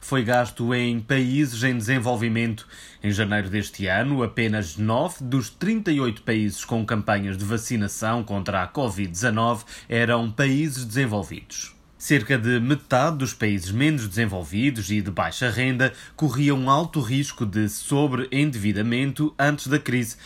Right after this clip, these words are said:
Agora, a queda das receitas fiscais fez os níveis da dívida dispararem. Segundo a pesquisa, a situação nos países mais pobres do mundo é profundamente preocupante.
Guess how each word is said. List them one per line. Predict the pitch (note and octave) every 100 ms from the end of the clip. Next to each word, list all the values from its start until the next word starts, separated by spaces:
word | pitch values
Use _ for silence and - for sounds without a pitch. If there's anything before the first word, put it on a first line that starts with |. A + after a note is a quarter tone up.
| - -
Agora, | A2 G2+ G2 A2+ A2
a |
queda | G#2+ G#2+ G2+
das | G2 G#2+ G2
receitas | - - A2+ G#2 G#2+
fiscais | - A2+ - B2 B2 A2
fez | - B2+ A2
os | A#2+
níveis | A2 B2+ A#2 B2+ A2
da | B2
dívida | A2 C3 A#2 B2+ B2 B2
dispararem. | A2+ B2+ - B2+ A2+ A2+ G#2 F#2+ - - -
Segundo | - - A#2+ A2
a |
pesquisa, | G#2 - B2 A#2+ A#2+
a |
situação | A2+ A2 A2+ A2 A#2+
nos | A#2 A2+
países | - A#2+ G#2 G2+
mais | A#2 B2 A2+
pobres | B2 A#2+ G#2
do | G2+
mundo | A2 A2 B2+ A#2+ A#2+
é | A#2+
profundamente | A2+ C#3 C#3 - - C#3+ C#3 A#2+ G#2+ A#2+ A2
preocupante. | A2+ G#2+ - A#2 A2 G#2